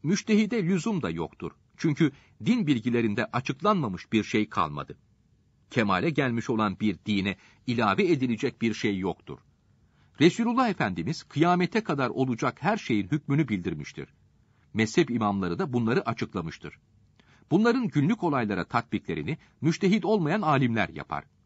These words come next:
Her asırda gelecek olan mücedditler bu işi yaparlar. Fakat içtihatla yeni hükümler çıkarmazlar. Çünkü buna lüzum kalmamıştır. Helal,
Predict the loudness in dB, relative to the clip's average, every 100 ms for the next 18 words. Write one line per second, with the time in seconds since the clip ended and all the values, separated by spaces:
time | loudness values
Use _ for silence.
0 | -20 _ _ _ -2 -2 0 -4 -4 -4
1 | -4 -2 -2 -2 -4 -2 -4 -4 -6 -4
2 | -4 -4 -10 -4 -4 -4 _ _ -4 -2
3 | -2 -2 -4 -4 -6 -6 -8 -10 _ _
4 | _ _ _ -6 0 0 -2 _ _ -6
5 | -4 -2 -2 0 2 0 0 _ -2 0
6 | 0 -2 0 2 2 0 -2 -10 -4 -4
7 | -2 -6 -6 -8 -8 _ _ _ -4 0
8 | 0 2 2 2 0 -2 -2 -2 -2 -2
9 | -4 -10 -12 -14 -14 _ _ _ _ 0
10 | 0 -2